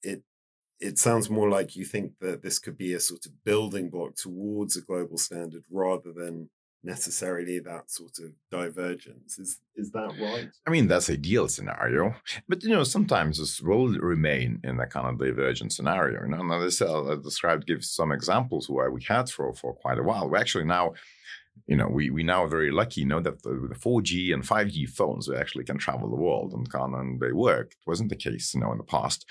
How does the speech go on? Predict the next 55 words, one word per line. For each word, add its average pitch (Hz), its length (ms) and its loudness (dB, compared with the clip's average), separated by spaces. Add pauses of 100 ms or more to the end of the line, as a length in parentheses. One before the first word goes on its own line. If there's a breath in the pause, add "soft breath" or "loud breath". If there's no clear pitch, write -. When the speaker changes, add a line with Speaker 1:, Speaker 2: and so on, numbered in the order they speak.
(260 loud breath)
Speaker 2:
Now, 73 140 4
of - 100 -2
course, 131 220 4
there 80 80 2
is 69 160 0
risk. 76 280 0
Will 85 160 2
it 73 140 0
be, 85 260 2 (100)
will 127 220 4
it 117 40 2
stay 185 260 2
like 107 260 4
that? 78 220 2
Will 101 200 4
it 92 60 2
stay 113 200 2
like 87 220 6
that 69 200 2
in 67 80 -2
the 64 80 -2
future? 107 400 2
You 53 100 -4
know, 92 180 4
will 78 280 2
we 71 260 0 (380 loud breath)
have 78 280 2
to, 65 400 0 (300)
uh, - 240 -6
uh, 65 80 -2
change 87 460 2
things, - 440 -6 (100)
you 71 100 4
know, 65 460 0
when, 67 140 -6 (140)
when 67 140 -2
we 65 80 -2
go 69 100 -2
in 67 80 -2
the 64 60 -6
future? 123 220 0
Even 110 160 2
with 82 120 4
the 67 100 2
railways, 85 500 0
as 62 140 -4
you 64 80 0
know, 62 140 2
sometimes, 80 480 -2 (320 loud breath)
you 90 100 2
know, 95 100 6
there's 98 200 4
still 110 280 0
the 110 80 0
borders 107 520 0